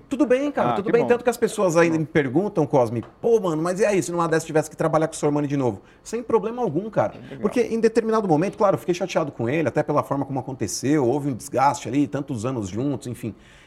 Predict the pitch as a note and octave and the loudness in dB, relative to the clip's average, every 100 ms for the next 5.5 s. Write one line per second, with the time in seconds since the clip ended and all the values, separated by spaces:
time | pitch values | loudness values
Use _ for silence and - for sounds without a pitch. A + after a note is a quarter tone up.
0 | - F3+ A3+ A3+ - - D#3 D#3 D3 D3+ | -8 -4 0 4 2 2 0 0 0 0
1 | E3+ F3 - F3+ F3 E3 E3 - D#3 A#2 | 0 0 -2 -2 0 0 -2 -4 -2 0
2 | C3 D3+ D3 C3 C3 B2 B2+ C3 B2 G#2+ | 2 2 2 0 0 2 0 0 -2 -2
3 | A#2+ D3 C3+ A#2+ - G2 C3+ B2+ A#2 A2 | 0 0 0 -4 -6 -2 0 2 4 2
4 | G2 F#2+ - B2+ A#2 G#2+ C3+ A2+ B2+ D#3+ | 0 -6 -4 -2 0 -2 -2 2 6 8
5 | D3 C#3 C3 - A#2 | 6 2 -6 -4 -6